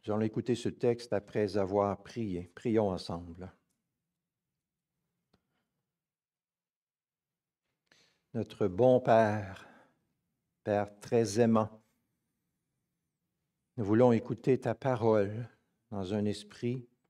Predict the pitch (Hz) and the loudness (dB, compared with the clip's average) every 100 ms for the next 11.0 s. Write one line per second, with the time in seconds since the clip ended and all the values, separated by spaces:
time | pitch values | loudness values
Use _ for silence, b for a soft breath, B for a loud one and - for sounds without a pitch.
0 | _ _ _ _ 101 101 - 131 110 95 | _ _ _ _ -6 -6 -4 2 2 2
1 | 87 90 _ _ _ _ _ _ _ _ | -4 -14 _ _ _ _ _ _ _ _
2 | _ _ _ _ _ _ _ _ - - | _ _ _ _ _ _ _ _ -20 -6
3 | 104 104 113 120 107 123 147 151 120 101 | -2 0 4 4 6 4 4 -2 -4 -2
4 | 104 110 98 135 123 92 110 110 b b | 0 -2 2 2 2 0 -2 -2 b b
5 | b b b _ 95 - 143 131 - 123 | b b b _ -14 -6 0 0 2 0
6 | 117 117 104 - 101 - 95 98 101 117 | 2 2 -2 -4 -8 -6 -4 0 0 -2
7 | 156 _ _ _ _ _ _ _ _ _ | -12 _ _ _ _ _ _ _ _ _
8 | _ _ _ _ _ _ _ _ _ _ | _ _ _ _ _ _ _ _ _ _
9 | 117 117 131 139 147 131 117 - - 127 | -4 2 4 6 6 6 2 -10 -6 -4
10 | 160 151 107 - 117 110 131 165 - - | -4 -2 -2 2 2 4 2 2 -14 -20